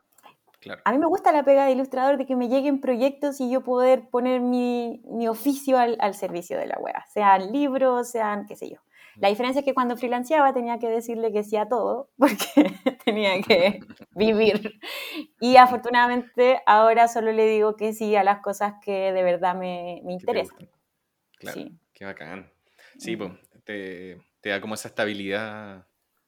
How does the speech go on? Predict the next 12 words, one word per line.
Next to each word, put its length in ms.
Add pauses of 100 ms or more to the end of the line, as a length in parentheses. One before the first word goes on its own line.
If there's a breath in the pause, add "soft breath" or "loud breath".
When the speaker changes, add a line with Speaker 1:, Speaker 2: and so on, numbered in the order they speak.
Speaker 2:
Ujú. 320
Speaker 1:
económica. 680 (520)
Speaker 2:
Sí, 360 (800)
sí, 140
sí, 200
sí. 280 (680)
Speaker 1:
Por, 300
por 140
un 120
lado 160
es 100
bueno, 680